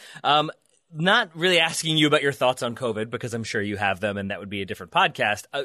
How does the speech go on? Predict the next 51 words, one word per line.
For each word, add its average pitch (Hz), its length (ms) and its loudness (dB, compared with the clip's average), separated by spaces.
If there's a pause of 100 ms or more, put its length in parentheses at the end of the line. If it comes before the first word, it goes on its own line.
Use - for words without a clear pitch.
specifically 185 600 -2
with 139 300 -6
Brazil, 107 680 0 (400)
I 123 80 4
wanted 185 200 2
to 185 100 -4
ask 180 180 -6
you 165 160 -2
how 151 100 -6
much 156 160 -6
of 135 120 -6
a 135 40 -6
sense 127 320 -8
you 117 120 -6
get 110 220 -2
of 101 80 -8
how 113 160 -4
much - 380 -6
politics 123 680 -2
and 110 180 -4
that 101 180 -2
national 107 440 -2
team 92 460 -10 (280)
mix, 110 520 -4
because, 120 800 -2 (320)
uh, 120 340 2
I 120 60 -4
think 160 180 -6
there 147 120 0
were 120 140 2
several 156 360 2
people 135 280 -4
in 113 60 -2
that 113 100 -4
Brazil 110 200 -6
squad 107 240 -2
who 113 80 -6
were 101 160 0
very 104 180 -2
publicly 113 500 -2
in 101 220 -8
favor 143 380 0
of 135 120 0
Jair 135 360 2
Bolsonaro, 143 600 0 (220)
uh, 107 240 2
the 107 160 -2
current 104 300 -4
Brazilian 101 320 -6
president, 160 420 0
who, 123 400 -2